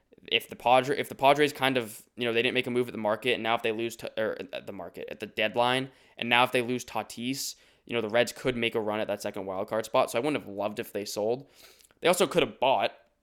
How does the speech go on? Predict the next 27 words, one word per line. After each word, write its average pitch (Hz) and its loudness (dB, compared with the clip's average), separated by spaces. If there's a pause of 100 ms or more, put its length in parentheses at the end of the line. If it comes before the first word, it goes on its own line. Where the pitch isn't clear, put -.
(720)
and 131 -4
tried 123 4
to, 120 -4
you 117 4
know, 113 2
fill 120 0
in 113 -2
some 107 -8
spots 107 0
where 107 -2 (340)
they, 104 -4
they 110 0
lack, 101 0 (140)
where 110 0
they 107 2
lack 101 -2 (500)
spots 107 0
like 104 -6
their 110 0
bullpen, 98 -8
you - -8
know, 107 -4
maybe 107 -4
acquire 104 0
another 101 -4
starter. 101 -4 (400)
Um, 92 -4